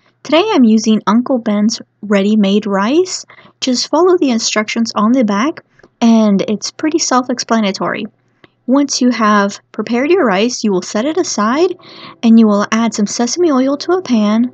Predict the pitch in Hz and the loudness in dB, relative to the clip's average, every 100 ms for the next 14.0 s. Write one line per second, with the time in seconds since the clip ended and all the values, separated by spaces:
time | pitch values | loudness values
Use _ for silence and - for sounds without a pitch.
0 | - _ _ - 220 262 294 311 311 - | -10 _ _ -2 2 4 4 2 -2 -2
1 | 294 311 240 226 262 294 330 247 233 214 | -2 0 2 2 4 0 0 0 0 2
2 | 233 277 _ - _ _ - 220 208 - | 0 -2 _ -20 _ _ -2 0 0 -2
3 | 269 311 - 247 254 285 - 220 220 214 | -2 -2 -2 -2 0 -4 -2 -2 0 -2
4 | 196 208 240 269 320 - 247 233 269 302 | 0 2 0 0 -4 -2 -2 0 0 -2
5 | _ - _ _ - 240 233 247 330 320 | _ -20 _ _ -2 4 4 4 2 2
6 | 226 208 226 226 240 214 220 208 202 190 | 2 0 0 -4 -4 -2 0 0 0 0
7 | 208 240 240 208 208 254 - 208 170 180 | -2 -2 -4 -4 -4 -4 -2 -2 0 -2
8 | 190 - - _ _ _ - 330 349 - | -2 -6 -12 _ _ _ -4 -4 -4 -4
9 | 285 - 196 214 202 269 320 - 226 220 | -4 -2 -2 -2 -2 -2 -2 0 0 0
10 | 220 208 214 - 214 196 190 302 - - | 0 -2 -2 0 0 2 2 0 -2 -6
11 | - 190 190 233 349 - _ _ - - | 0 0 0 0 -2 -4 _ _ -20 -4
12 | 240 339 403 403 359 - 269 - 226 262 | 0 0 -2 -2 -2 0 -4 -2 -2 -2
13 | - - 269 - 214 226 349 - - | -6 -6 -4 -2 -2 0 -2 -4 -8